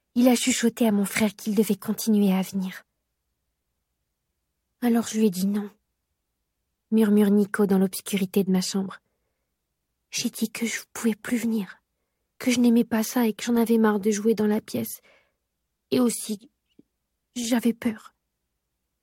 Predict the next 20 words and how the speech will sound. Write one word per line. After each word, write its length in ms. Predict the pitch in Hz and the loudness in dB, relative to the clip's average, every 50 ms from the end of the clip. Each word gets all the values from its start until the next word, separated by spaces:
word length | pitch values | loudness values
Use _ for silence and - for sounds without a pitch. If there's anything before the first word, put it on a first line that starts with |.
| _ _ _ - | _ _ _ -18
Sauf 300 | - - - 269 226 - | -6 -2 0 0 -2 -2
qu'il 160 | - - 233 | -2 2 2
a 60 | 233 214 | 4 4
répondu 440 | 220 220 - - - 220 202 220 | 4 0 0 -2 -4 -2 -2 -4
que 60 | - - | -6 -4
je 60 | - 233 | -2 -2
n'avais 180 | 220 - 214 | 0 0 -2
pas 140 | 202 - 196 | -2 -4 -4
le 60 | 196 | -6
choix. 320 | 196 - - - 190 - - _ _ _ _ _ _ _ _ _ _ _ _ _ _ _ _ _ _ _ _ _ _ _ _ _ _ _ _ _ _ _ _ _ | -6 -8 -8 -8 -10 -12 -14 _ _ _ _ _ _ _ _ _ _ _ _ _ _ _ _ _ _ _ _ _ _ _ _ _ _ _ _ _ _ _ _ _
Monsieur 320 | 220 220 226 - - 247 226 | 0 0 0 0 2 4 6
Lowell 260 | 233 233 240 247 240 | 6 6 6 4 2
a 80 | 214 | 2
prévenu 380 | 202 - - 226 196 220 226 226 | 0 0 -2 0 2 2 4 4
Nico 340 | 220 220 208 - - - 247 | 4 4 2 2 0 -2 -2
que 160 | 233 - 220 | 0 -2 -4
s'il 280 | 196 - - 226 214 226 | -4 -4 -2 0 2 4
ne 80 | 226 202 | 4 4
venait 260 | 202 220 208 208 196 | 4 4 4 2 2
plus, 300 | 202 - 220 233 233 | 0 -2 -2 -2 -2